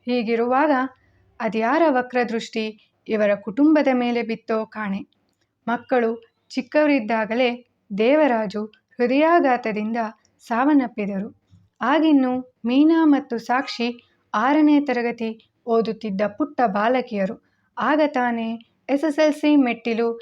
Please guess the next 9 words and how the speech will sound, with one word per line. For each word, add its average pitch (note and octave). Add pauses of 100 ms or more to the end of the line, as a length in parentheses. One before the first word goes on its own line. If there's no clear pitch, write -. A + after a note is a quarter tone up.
(160)
ಹತ್ತಲು A#3+ (300)
ಸನ್ನದ್ಧನಾಗಿದ್ದನು A3+
ಸೂರ್ಯ. G#3 (600)
"ಗಂಗಮ್ಮನವರೇ, D4 (480)
ದೇವಣ್ಣವರು D4+ (320)
ತೋಟದಲ್ಲಿ C#4+
ಎದೆ C4+
ಹಿಡ್ಕೊಂಡು C#4
ಬಿದ್ಬಿಟ್ರು. A#3+